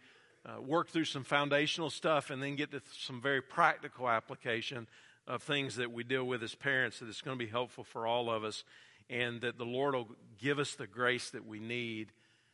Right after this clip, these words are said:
to be the imperfect parents that we are, but yet to be in process and raising our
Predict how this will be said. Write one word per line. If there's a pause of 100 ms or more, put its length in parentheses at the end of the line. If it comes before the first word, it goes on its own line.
(320)
to
be
the
imperfect
parents
that
we
are,
but
yet
to
be
in
process (580)
and
raising
our